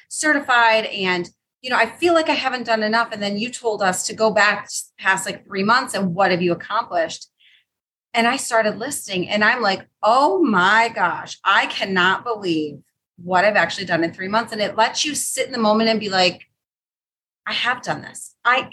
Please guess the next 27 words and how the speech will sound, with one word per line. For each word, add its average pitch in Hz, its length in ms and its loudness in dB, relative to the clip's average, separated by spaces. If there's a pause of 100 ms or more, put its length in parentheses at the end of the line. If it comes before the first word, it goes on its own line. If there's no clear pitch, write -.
(120)
am 277 260 4
capable. 214 760 -2
And 202 420 2
in 233 160 -4
just 214 440 0
a 240 40 -6
short 220 280 -2
period 214 200 -4
of 208 100 -4
time, 190 540 -4 (380)
I've 208 160 2
done 208 180 2
this." 196 320 0
So 185 560 0 (580)
the 185 120 0
amount 202 540 2
that's 240 200 0
available 208 720 2
to 254 140 -8
me 254 120 0
in 254 100 2
the 220 120 -2
future 208 400 -6
is - 180 -8
just - 300 -8
exponential 175 640 -4
growth. - 340 -10